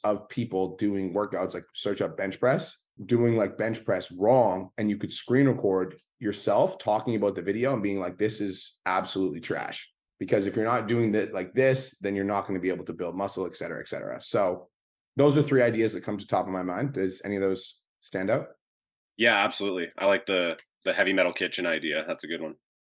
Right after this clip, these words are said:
Speaker 1: Yeah. Cool. There we go.
Speaker 2: Awesome. Thank you, sir.
Speaker 1: Rock on. No pun intended. Fucking David, did you figure out your mic?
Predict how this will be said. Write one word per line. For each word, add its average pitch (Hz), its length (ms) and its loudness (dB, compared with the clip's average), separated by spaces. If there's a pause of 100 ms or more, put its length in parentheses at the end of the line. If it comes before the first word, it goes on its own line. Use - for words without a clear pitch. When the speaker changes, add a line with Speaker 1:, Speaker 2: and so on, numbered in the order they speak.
(160)
Speaker 1:
Yeah. 92 220 0 (800)
Cool. 90 340 -2 (160)
There 101 80 -2
we 107 60 2
go. 143 300 2 (540)
Speaker 2:
Awesome. 117 280 2
Thank 123 200 4
you, 110 80 -4
sir. 90 220 -4 (460)
Speaker 1:
Rock 117 220 4
on. 139 280 2 (300)
No 110 120 2
pun 123 160 2
intended. 123 420 0 (420)
Fucking 139 380 0
David, 175 340 4
did 113 100 -10
you 131 80 -2
figure 151 200 0
out 156 40 0
your 143 80 0
mic? 170 300 0